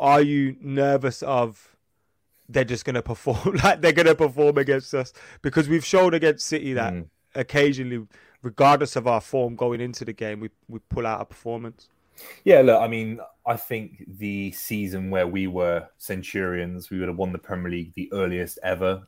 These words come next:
Speaker 2: I think in, in English football top flight history, if we'd beaten you on the day that obviously you beat us three two at the Etihad, I'm su-, I'm sure you remember that quite well. Obviously, Pogba had, had his blue hair and all that.
Speaker 1: <laughs>
Speaker 2: And I thought that season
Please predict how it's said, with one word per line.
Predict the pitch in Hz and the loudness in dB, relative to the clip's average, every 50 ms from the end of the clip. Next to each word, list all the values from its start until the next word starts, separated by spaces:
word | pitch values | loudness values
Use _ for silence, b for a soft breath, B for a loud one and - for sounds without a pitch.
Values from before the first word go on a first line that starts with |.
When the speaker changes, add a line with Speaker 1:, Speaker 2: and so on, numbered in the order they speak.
| - - | -12 -12
Speaker 2:
I | 78 | -10
think | - - 95 87 | -8 -8 -10 -10
in, | 95 90 92 - | -8 -10 -10 -10
in | - 95 95 | -8 -6 -4
English | 95 95 92 90 - | -4 -4 -4 -6 -6
football | - - - - 92 - | -8 -12 -10 -10 -10 -12
top | - - - - | -6 -6 -6 -6
flight | - 92 85 | -6 -8 -6
history, | 90 95 90 - - 98 92 | -6 -6 -6 -6 -4 -4 -4
if | 87 - | -2 -4
we'd | 95 87 82 | -6 -8 -4
beaten | - 95 95 82 90 92 92 | -4 -4 -4 -4 -4 -4 -4
you | 92 92 92 90 90 87 - b b b b b b b | -2 -2 -2 -2 -4 -6 -8 b b b b b b b
on | 90 95 | -6 -4
the | 95 | -2
day | 85 95 92 90 | 2 2 2 2
that | 87 - | 2 0
obviously | 92 90 - - 87 | -2 -4 -6 -6 -4
you | 90 98 95 | -2 -2 -2
beat | - 98 - | -2 -2 0
us | - 101 95 - - | 2 2 2 0 -2
three | - - 95 92 | -4 -2 -4 -4
two | - - 95 | -2 -4 -6
at | 87 | -4
the | 90 | 0
Etihad, | 95 - - - 104 104 101 98 98 | -2 -2 0 0 2 2 2 2 0
I'm | 90 85 | -2 -10
su-, | - - - | -10 -14 -14
I'm | 90 87 85 92 | -14 -14 -14 -16
sure | - - 95 92 | -14 -12 -10 -8
you | 90 | -6
remember | 90 92 90 90 90 | -6 -6 -4 -4 -4
that | 85 78 - | -4 -4 -4
quite | - 92 - 78 | -6 -6 -4 -2
well. | 90 92 90 87 | 0 0 0 0
Obviously, | 87 - - - - | -2 -6 -12 -16 -8
Pogba | - 98 82 - - 92 87 87 - _ _ _ _ _ _ _ - | -6 -6 -6 -4 -4 -4 -4 -4 -6 _ _ _ _ _ _ _ -8
had, | 87 82 - - - | -8 -8 -8 -8 -6
had | 92 92 | -6 -4
his | 87 80 _ - | -6 -6 _ -6
blue | 98 95 90 85 | -6 -4 -4 0
hair | 87 98 101 101 101 104 - | 2 2 4 4 4 2 -2
and | 95 98 | -4 -4
all | 98 98 95 | -4 0 2
that. | 98 98 98 - - _ B B B | 2 2 2 0 -2 _ B B B
Speaker 1:
<laughs> | B B B 143 - - | B B B -10 -8 -10
Speaker 2:
And | 151 - - | -10 -4 0
I | 107 110 113 117 | 2 2 2 0
thought | - - 123 117 | 0 -2 -4 0
that | 110 110 110 - | 2 0 0 0
season | - 117 113 110 104 110 107 104 104 104 | -2 -4 -2 -2 -2 -4 -4 -4 -6 -8